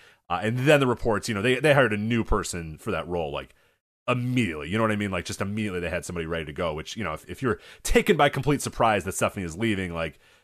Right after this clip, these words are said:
you don't really have somebody ready to go, you know, a week later, and they did, and they had somebody ready, and, and clearly somebody picked out, uh, and ready to go. So yeah, I, I'm with you. I think it's,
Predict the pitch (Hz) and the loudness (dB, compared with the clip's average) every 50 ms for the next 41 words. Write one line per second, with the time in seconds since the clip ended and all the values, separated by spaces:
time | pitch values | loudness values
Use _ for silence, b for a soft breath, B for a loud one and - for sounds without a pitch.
0 | b _ - 120 117 110 - 98 101 90 82 82 87 80 - - 87 82 80 76 | b _ -2 0 0 0 0 -2 -2 -2 -2 -2 -2 -4 -4 -6 -8 -6 -6 -4
1 | 80 80 73 73 69 82 76 69 69 69 - 90 80 71 - - 85 80 87 76 | -4 -6 -6 -6 -6 -6 -6 -6 -8 -10 -10 -10 -10 -8 -8 -8 -8 -8 -10 -10
2 | - - 87 78 67 69 67 71 80 80 71 71 76 50 50 - - 73 80 80 | -10 -8 -8 -6 -6 -6 -8 -6 -6 -8 -8 -8 -10 -12 -14 -16 -14 -10 -10 -8
3 | 71 82 80 - 85 82 80 76 76 78 73 76 76 76 73 73 - 73 73 71 | -8 -8 -8 -8 -8 -8 -8 -6 -6 -6 -6 -6 -6 -8 -10 -12 -14 -16 -16 -18
4 | _ _ _ _ - 90 85 78 73 - 85 76 73 - - 82 - 87 78 73 | _ _ _ _ -10 -8 -8 -8 -8 -10 -12 -12 -12 -12 -12 -12 -8 -6 -6 -6
5 | 73 71 b b b b b b b _ - 76 73 76 78 82 78 71 71 67 | -6 -8 b b b b b b b _ -10 -10 -8 -8 -8 -8 -8 -8 -10 -10
6 | 78 71 69 67 - - 82 82 76 76 90 104 92 117 127 131 123 101 - - | -10 -10 -10 -10 -10 -8 -6 -4 -4 -2 -2 -2 0 0 0 2 0 -2 -4 -4
7 | 95 87 87 - 139 123 - 123 107 - - | -4 -4 -2 -2 -4 -2 -2 -4 -4 -4 -8